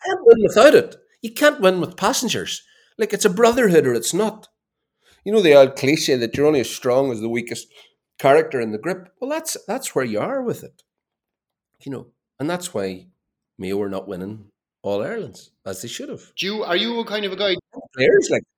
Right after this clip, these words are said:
Speaker 1: they were the most excite-, they were the most exciting team in the country for ten years. You know, the, every game they played was an event.
Speaker 2: Yeah.
Speaker 1: I mean, the, the entertainment that they brought this country was unbelievable. Seriously.
Speaker 2: I know, I know.
Speaker 1: I mean, they played in the, the
Speaker 2: I'd
Speaker 1: two
Speaker 2: have,
Speaker 1: best
Speaker 2: I'd have
Speaker 1: All Ireland
Speaker 2: great
Speaker 1: finals
Speaker 2: time
Speaker 1: ever.
Speaker 2: for them now. I know
Speaker 1: Two
Speaker 2: they
Speaker 1: best
Speaker 2: haven't
Speaker 1: All Ireland
Speaker 2: won.
Speaker 1: finals I've ever seen.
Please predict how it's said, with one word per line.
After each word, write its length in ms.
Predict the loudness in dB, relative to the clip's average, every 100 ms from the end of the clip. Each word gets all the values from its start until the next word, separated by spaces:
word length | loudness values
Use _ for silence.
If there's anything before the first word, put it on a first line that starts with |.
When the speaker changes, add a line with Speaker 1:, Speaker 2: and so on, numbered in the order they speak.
| _
Speaker 1:
they 80 | 0
were 100 | 0
the 60 | 2
most 220 | 0 0
excite-, 460 | -2 -2 -4 -4 -8
they 60 | -2
were 80 | -2
the 60 | -2
most 200 | -4 -6
exciting 460 | -6 -4 -4 -4
team 160 | -6 -8
in 60 | -8
the 60 |
country 280 | -8 -8 -8
for 120 | -14 -12
ten 280 | -10 -8
years. 440 | -8 -10 -12 -18 -20 _ _ _ _ _ _ _ _ _
You 120 | -8
know, 60 | -6
the, 160 | -6 -12 -2
every 260 | 0 0
game 260 | -2 -2 -2
they 80 | -6
played 300 | -2 0 0
was 140 | -2
an 80 | -4
event. 420 | -6 -4 -4 -8 -20
Speaker 2:
Yeah. 140 | -20
Speaker 1:
I 560 | -20 _ _ _ _ -8
mean, 160 | -6
the, 180 | -6 -8 -2
the 80 |
entertainment 640 | -2 -2 -6 -4 -4 -2 -4
that 140 | -6
they 100 | -8
brought 260 | -6 -6 -6
this 120 | -12
country 300 | -10 -10 -8
was 140 | -10
unbelievable. 720 | -10 -10 -8 -8 -8 -12 -14 _ _ _ _ _ _ _ _
Seriously. 460 | -4 0 0 -2
Speaker 2:
I 40 | -8
know, 120 | -12
I 40 |
know. 80 | -18
Speaker 1:
I 260 | -20 _ _
mean, 120 | -2 0
they 80 | 0
played 160 | 0 -2
in 100 | -2
the, 60 | -6
the 300 | -8 -8 -4
Speaker 2:
I'd 40 |
Speaker 1:
two 80 | -2
Speaker 2:
have, 80 | 4
Speaker 1:
best 200 | 4 4
Speaker 2:
I'd 40 |
have 20 |
Speaker 1:
All 60 | 2
Ireland 180 | 2 0
Speaker 2:
great 120 | 0
Speaker 1:
finals 120 | 0
Speaker 2:
time 80 | 0
Speaker 1:
ever. 60 | -2
Speaker 2:
for 60 |
them 140 | -4 -6
now. 140 | -6
I 40 |
know 180 | -6 -6
Speaker 1:
Two 40 | -4
Speaker 2:
they 80 |
Speaker 1:
best 160 | -2 2
Speaker 2:
haven't 20 |
Speaker 1:
All 60 | 6
Ireland 160 | 6 6
Speaker 2:
won. 80 |
Speaker 1:
finals 200 | 6 6
I've 160 | 4 2
ever 180 | 2 2
seen. 300 | -2 -6